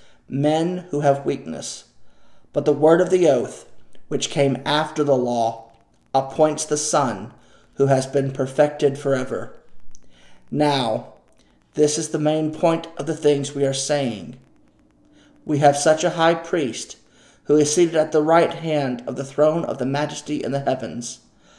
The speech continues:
a minister of the sanctuary and of the true tabernacle which the Lord erected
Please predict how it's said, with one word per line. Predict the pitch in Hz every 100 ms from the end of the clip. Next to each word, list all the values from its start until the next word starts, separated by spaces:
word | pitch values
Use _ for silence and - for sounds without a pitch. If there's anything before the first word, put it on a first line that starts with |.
| _ _ -
a | 143
minister | 147 160 180 - 180 180
of | -
the | 131
sanctuary | - 156 156 - 156 165 165 160 165 - - _ -
and | 127
of | 120
the | -
true | - 160 170
tabernacle | 165 170 147 135 120 117 120 113 - - - -
which | - 135
the |
Lord | 127 135 156
erected | 170 147 135 - 98 -